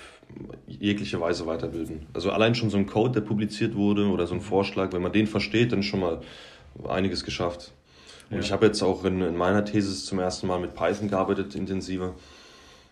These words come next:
Speaker 1: Und ich habe schon so das Gefühl, dass ich jetzt gegen Ende deutlich mehr Verständnis aufgebaut habe. Und da habe ich so auch gemerkt, so, hey, irgendwie die Themen, die ich behandelt habe in der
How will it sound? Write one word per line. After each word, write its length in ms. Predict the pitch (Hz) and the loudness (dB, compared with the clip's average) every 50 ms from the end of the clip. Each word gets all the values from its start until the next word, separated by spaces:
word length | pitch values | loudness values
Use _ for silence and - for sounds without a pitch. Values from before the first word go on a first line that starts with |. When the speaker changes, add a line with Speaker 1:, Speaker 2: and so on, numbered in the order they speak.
| _ - | _ -8
Speaker 1:
Und 320 | - 92 90 90 82 - | -6 -6 -4 -6 -4 -4
ich 140 | 78 80 - | -4 -4 -2
habe 100 | 98 104 | -4 -2
schon 160 | - 110 113 107 | 0 0 0 0
so 140 | - 117 110 | 2 0 0
das 160 | 104 98 - | 0 0 -4
Gefühl, 320 | - - - - 113 110 101 | -6 -6 -2 -2 0 2 2
dass 180 | 95 104 - 92 | 0 -2 -4 -2
ich 80 | - | 0
jetzt 220 | - 104 101 - - | 0 0 2 0 0
gegen 160 | 107 98 95 | -2 0 0
Ende 360 | 80 98 104 101 98 98 95 90 95 92 95 | 0 2 2 4 4 2 2 0 -2 -4 0
deutlich 340 | - 98 104 104 104 101 - | 4 4 4 4 4 0 -4
mehr 120 | - 92 90 | -2 -2 -2
Verständnis 600 | - 104 - - 101 95 - 92 92 - - - | -4 -4 -4 -2 -2 -2 -2 -4 -6 -6 -6 -4
aufgebaut 500 | - 87 90 - - - 85 85 82 - | -4 -4 -4 -4 -4 -4 -4 -4 -4 -6
habe. 220 | 78 76 - - | -8 -8 -8 -8
Und 140 | - - - | -6 -4 0
da 80 | 85 | 2
habe 180 | 90 104 104 107 | 2 2 2 2
ich 120 | 104 - - | -2 -2 0
so 140 | 107 98 - | 2 2 2
auch 140 | 92 - - | 2 0 -2
gemerkt, 420 | - 92 90 90 95 98 - - | -4 -4 -2 0 -2 -2 -4 -6
so, 200 | - - 85 85 | -6 -4 -4 -4
hey, 220 | - - 104 120 107 - | 0 0 2 2 2 4
irgendwie 560 | - 104 120 120 131 - 107 117 117 113 113 - - - - - - - - - - - - - - - - - _ _ _ - - | 4 4 4 4 2 0 0 0 -2 -2 -4 -8 -12 -16 -18 -20 -20 -20 -20 -20 -20 -20 -20 -20 -20 -20 -20 -20 _ _ _ -8 -2
die 480 | 107 104 98 95 98 95 92 90 87 - - - - - - | 2 2 4 4 4 2 2 0 -2 -4 -10 -18 -20 -12 0
Themen, 280 | - 123 147 165 165 | 4 6 6 6 6
die 60 | 139 127 | 4 2
ich 100 | - - | 2 2
behandelt 400 | 110 107 113 131 147 151 - 127 | 2 2 4 2 2 2 2 2
habe 200 | 104 - - - | 0 0 0 0
in 120 | 107 104 | 2 4
der 420 | 101 98 95 92 92 90 90 90 | 4 4 4 4 2 2 2 0